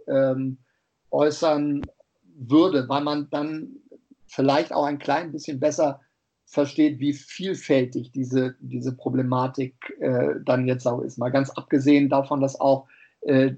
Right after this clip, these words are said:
die, die, die großen Turniere, äh, im Sommer natürlich jetzt noch nicht wissen, wo's, äh, wo's weitergeht, die sehr, sehr professionell aufgestellt sind und, äh, eigentlich auch wirtschaftlich über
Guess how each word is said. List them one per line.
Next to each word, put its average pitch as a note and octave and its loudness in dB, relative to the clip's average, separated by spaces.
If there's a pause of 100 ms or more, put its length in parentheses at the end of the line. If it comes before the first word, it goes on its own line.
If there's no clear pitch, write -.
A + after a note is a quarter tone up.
die, B2+ -2
die, B2+ 0
die B2 -4
großen C#3+ 2
Turniere, C#3 4
äh, C#3 -2
im C3 -4
Sommer D3 2
natürlich C#3 0
jetzt C#3 -4
noch C#3 -2
nicht C3+ -6
wissen, C#3 0
wo's, C3 -2
äh, - -8
wo's C3+ -2
weitergeht, C3+ 0
die B2+ -2
sehr, C#3 0
sehr C#3 2
professionell C3+ -2
aufgestellt C3+ -2
sind C3 -2 (360)
und, C3 2
äh, B2+ 2
eigentlich C3+ -2
auch B2 0
wirtschaftlich C3+ 0
über C3 -2